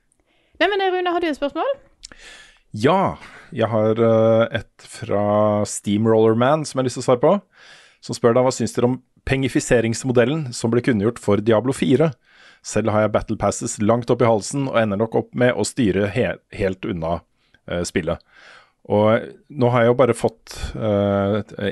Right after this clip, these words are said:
Speaker 2: informasjon om hvordan den modellen kommer til å bli. Eh, jeg har ikke sett den i spillet ennå, den er ikke lagt inn i den versjonen, men vi får jo god informasjon om hvordan den kommer til å bli, eh, til lansering. Eh,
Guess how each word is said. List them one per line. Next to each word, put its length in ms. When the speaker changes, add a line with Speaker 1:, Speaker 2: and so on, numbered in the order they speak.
Speaker 2:
informasjon 720
om 140
hvordan 260
den 140
modellen 340
kommer 200
til 100
å 20
bli. 240
Eh, 320
jeg 340
har 100
ikke 160
sett 260
den 100
i 60
spillet 260
ennå, 100
den 100
er 40
ikke 160
lagt 180
inn 140
i 80
den 100
versjonen, 500
men 220
vi 140
får 320
jo 220
god 200
informasjon 360
om 100
hvordan 200
den 80
kommer 180
til 100
å 40
bli, 180
eh, 640
til 100
lansering. 380
Eh, 240